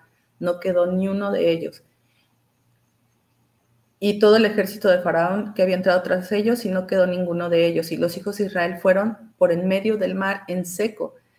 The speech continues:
teniendo las aguas por muro a su derecha y a su izquierda.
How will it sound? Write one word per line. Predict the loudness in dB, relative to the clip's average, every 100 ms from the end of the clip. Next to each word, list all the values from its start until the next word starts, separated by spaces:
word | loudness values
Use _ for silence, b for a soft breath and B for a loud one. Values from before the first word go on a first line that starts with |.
| b
teniendo | -4 -2 0 0
las | 2 0 -2
aguas | -2 -2 -4
por | -10 -6
muro | -2 -2
a | -2
su | -4
derecha | -6 -4 -6 -4
y | -4
a |
su | -4 -8
izquierda. | -8 -4 -4